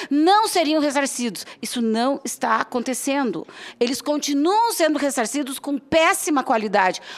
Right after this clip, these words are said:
Aumentou, já existe um programa? Existe, mas ele ainda não está efetivo. E quando nós falávamos, aqui eu quero começar a chamar atenção para a lei dos sessenta dias.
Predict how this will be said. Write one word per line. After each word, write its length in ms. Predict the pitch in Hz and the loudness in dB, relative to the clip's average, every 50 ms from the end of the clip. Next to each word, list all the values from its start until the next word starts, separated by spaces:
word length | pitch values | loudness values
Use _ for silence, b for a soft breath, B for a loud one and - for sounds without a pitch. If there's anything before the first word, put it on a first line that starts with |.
| B | B
Aumentou, 720 | B - 226 247 254 240 233 208 - 247 240 269 294 - - 233 | B 2 2 2 2 0 0 0 0 2 4 4 2 2 0 -2
já 100 | 220 240 | -2 -2
existe 320 | 233 202 247 285 - 302 | -2 -2 -4 -4 -4 -4
um 60 | 262 | -2
programa? 480 | 208 226 220 190 226 247 277 262 208 B B B B B | -2 -2 0 2 2 2 2 2 0 B B B B B
Existe, 600 | - 233 247 190 262 339 330 - - - - B B B | 0 0 2 4 2 2 2 2 0 -4 -6 B B B
mas 240 | - 226 226 233 202 | 0 2 2 2 4
ele 200 | 254 240 240 247 | 2 4 4 4
ainda 360 | 233 240 262 285 269 269 233 - | 4 4 4 4 4 4 2 2
não 400 | 262 240 247 269 311 349 381 370 | 2 2 4 6 6 6 6 4
está 460 | 330 - - - 277 254 240 254 247 247 B B B B | 2 0 0 0 2 4 4 4 2 0 B B B B
efetivo. 680 | - 254 247 277 240 - - 254 240 220 170 143 147 - B B B B B B - | -4 -2 -2 -2 -4 -4 -4 -2 -2 -2 -2 -4 -10 -14 B B B B B B -2
E 280 | 339 370 392 381 349 - B B B B B B - | 0 2 2 2 0 -2 B B B B B B -2
quando 340 | - 392 415 440 415 453 440 | 2 2 2 4 4 2 4
nós 260 | 359 339 349 349 - | 4 4 4 2 2
falávamos, 640 | - 302 262 233 214 202 202 202 226 233 226 220 214 | 2 4 4 6 6 4 4 2 0 -2 -2 0 0
aqui 200 | 233 233 - 330 | 0 0 0 -2
eu 60 | 320 | 0
quero 220 | - 320 302 302 | 0 0 0 0
começar 380 | 294 - 285 254 262 247 - 311 | 0 -2 -2 -2 -2 0 0 0
a 60 | 320 | 0
chamar 240 | - - 311 269 262 | 0 0 0 0 0
atenção 360 | 262 - 247 214 - - 254 | -2 -2 -6 -4 -2 -2 -2
para 140 | 247 254 262 | 0 0 0
a 40 | 233 | 2
lei 180 | 226 233 240 | 2 0 -2
dos 80 | 233 - | -2 -4
sessenta 440 | - 226 220 - 214 196 202 202 180 | -6 -6 -4 -4 -4 -4 -4 -4 -6
dias. 360 | 147 160 165 - - - B | -6 -6 -6 -6 -8 -10 B